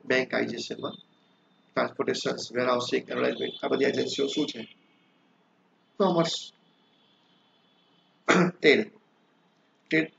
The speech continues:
refers to sale, એટલે કે વેચાણ કરશે. Transfer of exchange of goods. It's a part of commerce. એ પણ એક વાણિજ્યનો ભાગ છે. But it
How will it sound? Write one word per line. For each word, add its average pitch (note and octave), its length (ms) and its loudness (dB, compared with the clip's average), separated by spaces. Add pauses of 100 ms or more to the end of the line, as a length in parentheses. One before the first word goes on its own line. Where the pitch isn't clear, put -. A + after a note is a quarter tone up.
refers C#3 320 -2
to C3+ 140 -6
sale, A#2+ 380 -2
એટલે - 360 -12
કે A#2 120 -6
વેચાણ A#2 300 -2
કરશે. B2 400 -8 (560)
Transfer B2+ 440 0 (580)
of - 160 -6 (160)
exchange B2+ 520 -4
of A#2 120 -8 (200)
goods. C3 420 -2 (560)
It's - 200 -6
a - 40 -2
part C3 420 0
of B2+ 80 -2 (180)
commerce. A2+ 440 -6
એ - 60 -6
પણ C3+ 160 -4
એક A2+ 140 -4
વાણિજ્યનો B2 360 -4
ભાગ A#2+ 320 -6
છે. - 240 -8 (380)
But C#3 80 -4
it C#3 160 -6